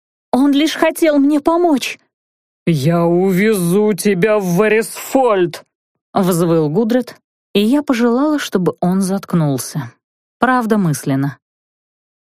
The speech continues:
Рагнвальд тряхнул головой, разбрызгивая остатки жертвенной крови с белых прядей. Боги, он выглядел как воплощение кошмара.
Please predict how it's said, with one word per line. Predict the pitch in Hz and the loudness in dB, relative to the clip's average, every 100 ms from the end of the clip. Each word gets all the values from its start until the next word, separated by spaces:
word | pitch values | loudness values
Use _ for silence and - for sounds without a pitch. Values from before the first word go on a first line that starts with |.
| _ | _
Рагнвальд | 156 170 151 170 247 269 - - _ | -2 0 0 0 0 -4 -10 -20 _
тряхнул | - 196 - 311 | -2 -2 0 0
головой, | 262 247 208 180 220 214 _ _ | 2 2 2 0 -2 -4 _ _
разбрызгивая | 170 180 160 175 196 170 170 170 | -2 -2 0 0 0 0 0 2
остатки | 165 - - 196 175 | 0 -4 -6 -4 -2
жертвенной | 156 165 160 156 147 | 0 -2 -2 -2 -2
крови | 131 165 185 185 | -2 -2 0 0
с | 156 | 0
белых | 156 151 151 | 0 0 -4
прядей. | 147 143 131 147 _ _ _ _ _ _ | -4 -4 -6 -10 _ _ _ _ _ _
Боги, | 165 156 170 165 151 | -2 0 2 0 0
он | 156 160 | 0 0
выглядел | 196 220 208 196 208 - _ _ _ _ _ | -2 0 0 -2 -4 -6 _ _ _ _ _
как | 262 247 | -2 0
воплощение | 240 233 247 233 - 247 240 226 | 0 0 0 -2 -2 2 2 0
кошмара. | 233 220 - 175 151 151 | -2 -4 -2 0 -2 -6